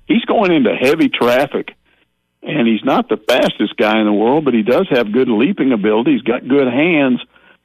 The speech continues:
I think some of it may be just running plays that benefit him a little better, because I think he's a good player.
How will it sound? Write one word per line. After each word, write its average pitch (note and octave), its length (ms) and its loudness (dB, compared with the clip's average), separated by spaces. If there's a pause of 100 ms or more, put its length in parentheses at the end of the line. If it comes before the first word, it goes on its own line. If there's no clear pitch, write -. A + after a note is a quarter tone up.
I - 60 -6
think C3+ 200 -2 (100)
some D3 140 0
of E3 140 0
it A2 100 -2
may A#2+ 200 0
be A#2+ 200 2
just B2 260 0 (300)
running D3 380 0
plays C#3+ 460 2
that A#2+ 180 -4
benefit C#3+ 480 0
him C#3 340 -2
a - 80 -2
little D3+ 240 2
better, B2 460 -2 (500)
because B2 320 -2
I A#2+ 120 0
think D#3+ 260 -2
he's G3+ 160 0
a D#3+ 60 2
good A#2+ 260 0
player. C#3 480 0